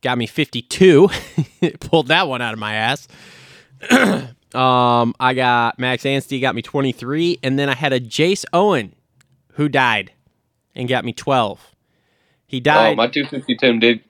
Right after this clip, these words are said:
Speaker 2: kick your ass. My, I was in five hundredth place off my, uh, two fifty team.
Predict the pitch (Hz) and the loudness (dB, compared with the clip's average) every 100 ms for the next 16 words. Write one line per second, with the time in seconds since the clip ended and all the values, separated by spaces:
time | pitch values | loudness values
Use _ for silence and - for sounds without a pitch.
0 | _ - 120 107 107 104 98 - 120 151 | _ -2 -2 0 2 4 2 0 2 4
1 | 127 156 190 170 127 147 139 147 135 - | 4 2 2 -6 0 2 2 -2 -10 -6
2 | 135 120 107 - 113 107 - 110 104 98 | -2 -2 -2 -8 -6 -6 -6 -6 -6 -6
3 | 98 98 - 107 113 104 101 - 95 | -6 -8 -10 -14 -12 -12 -14 -16 -18